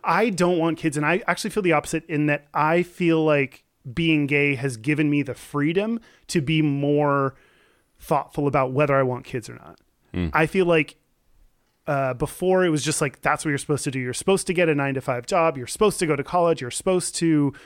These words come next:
Speaker 1: um, get married to a woman and have kids. And that's just, all those things are things you're supposed to do. So, um, you know, you, then when you're gay, well, first of all, it, what sucks is when everyone assumes you can't have kids.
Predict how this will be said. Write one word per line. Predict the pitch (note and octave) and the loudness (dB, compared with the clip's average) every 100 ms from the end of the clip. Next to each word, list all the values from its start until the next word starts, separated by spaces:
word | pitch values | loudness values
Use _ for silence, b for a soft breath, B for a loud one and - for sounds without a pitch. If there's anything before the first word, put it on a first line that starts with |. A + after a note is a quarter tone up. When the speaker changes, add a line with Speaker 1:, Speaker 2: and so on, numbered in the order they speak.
| B B B | B B B
Speaker 1:
um, | C#3 B2+ C3 C#3 - _ _ - | -4 -4 -6 -8 -12 _ _ -6
get | D3+ C#3 | -4 0
married | D#3 D#3+ D#3 D3+ D3 - _ - | 2 4 4 2 -2 -10 _ -6
to | C#3 C3 | -2 0
a | |
woman | C3 C#3 C3+ C#3+ | 0 -2 -2 -6
and | C3 A#2+ A#2+ - - | -8 -14 -14 -18 -8
have | D3 A#2 | -6 -6
kids. | - F#3+ F#3+ E3+ | 0 2 2 0
And | D3 C3 | -6 -4
that's | D3 D3+ - - | -4 -6 -12 -8
just, | - D3 - - | -4 -4 -4 -2
all | F3 | 2
those | E3+ D#3+ | 2 2
things | D#3+ D3 | 0 0
are | C3 | -2
things | C#3 | -4
you're | B2+ | -6
supposed | - B2+ | -6 -8
to | - | -8
do. | A2+ - | -14 -14
So, | - D3+ C3 B2 B B B B C#3+ | -4 0 0 -2 B B B B -10
um, | B2+ A#2+ A#2+ | -8 -8 -12
you | C3+ B2 | -10 -8
know, | A#2+ | -8
you, | B2 B2+ - | -8 -10 -8
then | C3 C3+ | -4 -4
when | C#3 | -2
you're | B2+ | -4
gay, | B2 C#3 C3+ C3 B2+ - b b b _ _ _ D#3 | -2 -2 0 -2 -4 -6 b b b _ _ _ 0
well, | D#3+ C3+ | 2 2
first | F#3 F3+ | 2 2
of | D#3 | 2
all, | C3+ | 0
it, | D3 F3+ | -2 -8
what | D3+ F3+ - | -2 0 0
sucks | C#4 - E3 | -2 -2 -4
is | |
when | C#3+ C#3 | -2 -2
everyone | C3 C3 B2 | -4 -6 -8
assumes | - D#3 D3 C#3 | -4 0 0 -2
you | |
can't | A#2 D3 C3 - | -8 -10 -10 -6
have | D#3+ D3 | -8 -6
kids. | F#3+ F#3+ F#3+ | -4 -4 -6